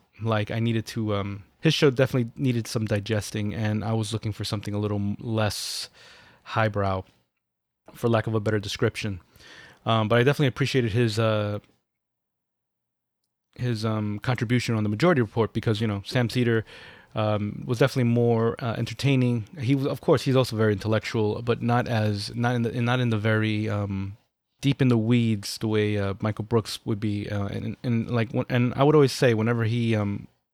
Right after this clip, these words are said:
did his monologues, it definitely sounded like he was, like it was scripted, uh, very much so, more than, more than Sam Seder. And, uh, it's just, it's just very well constructed, and, uh, who knows how much of that it actually was scripted or something that he was already planned out in his head, uh,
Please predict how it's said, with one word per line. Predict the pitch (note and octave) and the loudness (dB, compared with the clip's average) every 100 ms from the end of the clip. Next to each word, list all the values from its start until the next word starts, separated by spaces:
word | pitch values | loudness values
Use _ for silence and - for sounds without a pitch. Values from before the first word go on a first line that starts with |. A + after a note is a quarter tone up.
| _ - | _ -6
did | B2 A2+ | 0 2
his | G#2+ | 4
monologues, | A2+ A2+ G#2 G2+ - | 4 4 4 0 0
it | |
definitely | A#2 G#2 B2 | 0 2 0
sounded | - A#2 G#2+ | 0 0 0
like | G#2 | 0
he | A#2 | -2
was, | G2+ - - | -2 -6 -8
like | A#2+ A2+ | -6 -4
it | |
was | G2 - | -4 -2
scripted, | A#2+ - - - - - | -2 -2 -6 -8 -18 -16
uh, | - A2+ | -6 -4
very | G2+ A#2+ A2 - | 2 4 4 2
much | A#2 - | 0 0
so, | - | -2
more | G2+ A#2 B2 | 2 4 4
than, | A2 G2+ | 4 0
more | A#2 A#2+ | 2 4
than | A2+ | 4
Sam | - G#2+ F#2+ | 2 -2 0
Seder. | A2 F#2+ - - - - - - - | -2 -4 -6 -16 -20 -20 -20 -20 -8
And, | A2 G#2+ G#2 G#2 | -4 -2 -2 -4
uh, | G2+ G2 F#2 | -4 -4 -6
it's | F#2 | -6
just, | - A2 | -4 -4
it's | B2 - | -4 -4
just | B2+ G#2 | -4 0
very | A2+ A#2 A2+ | 2 4 2
well | G#2+ G#2+ | 2 2
constructed, | G#2 A2+ - - G#2+ - G#2+ G2+ | 0 -4 -6 -4 -4 -2 -4 -2
and, | G#2+ G#2+ G#2 | -4 -4 -6
uh, | G2+ | -2
who | C3+ | 0
knows | C3 A#2+ | 2 2
how | A#2 | 2
much | A#2 | 0
of | A2+ | 0
that | A2 G#2 | -2 0
it | A#2+ G2+ | -4 -2
actually | A2 - A#2 | -4 -4 -2
was | G#2+ A2 | 0 -2
scripted | - A2 - | 0 -2 0
or | G#2+ | -2
something | G2 A2+ A2+ | -2 -4 -4
that | G#2+ | -6
he | F#2+ A#2 | -4 -2
was | A2+ G2+ - - - - - - - | -2 -4 -8 -18 -20 -20 -20 -20 -4
already | A#2+ A#2 A2+ | 2 2 2
planned | - A#2+ A2+ | -2 -2 0
out | A2 | 0
in | G#2+ | 0
his | G2+ - | -2 -4
head, | A#2 A2 | -2 0
uh, | G2+ | -2